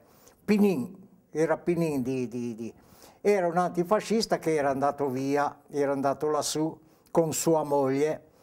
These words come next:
e faceva un po' da tramite con le persone che, che, che ogni tanto venivano su a vedere com'era la situazione.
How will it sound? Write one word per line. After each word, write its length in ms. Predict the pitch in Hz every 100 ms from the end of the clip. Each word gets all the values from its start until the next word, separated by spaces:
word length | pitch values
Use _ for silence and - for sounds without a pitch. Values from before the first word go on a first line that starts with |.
| _ _
e 120 | - 214
faceva 420 | 220 220 226 202
un 80 | 175
po' 140 | 185
da 140 | 185
tramite 800 | 180 170 175 170 165 - 175 - - - _ _ _ _ _ _
con 200 | - 160
le 100 | 147
persone 720 | - 147 123 - 147 139 139
che, 440 | 120 - 131 113 107
che, 120 | -
che 100 | 123
ogni 220 | 139 135
tanto 360 | 117 156 127 127
venivano 480 | 123 120 110 113 110
su 340 | - 139 131
a 100 | 117
vedere 460 | 104 110 117 113 101
com'era 460 | - 113 117 104
la 120 | 104 95
situazione. 840 | - 110 120 - 107 107 92 95